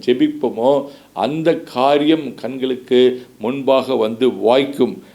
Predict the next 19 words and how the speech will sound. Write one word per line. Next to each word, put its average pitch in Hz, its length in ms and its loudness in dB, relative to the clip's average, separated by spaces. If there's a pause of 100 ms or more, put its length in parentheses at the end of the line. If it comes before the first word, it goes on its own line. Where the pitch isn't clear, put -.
(100)
அதனால 147 320 4
தான், 165 440 2 (200)
அ, 131 260 2
நீங்கள் 190 680 2
நம்ம 131 260 0
மாத்திரம், 165 680 2 (260)
வி-, 117 400 -4
நம்மவும் 170 640 0
தேவனும், 135 420 4 (200)
தேவனும் 170 500 0
நாம், 120 360 0
நாமும். 131 480 0 (300)
அப்ப 131 500 2
அந்த 143 520 0
ஹெவன்லி 180 440 4
லாங்குவேஜஸ் 139 1040 0
அப்படின்னு 131 300 -8
பேசும் 139 360 0
பொழுது, 113 600 0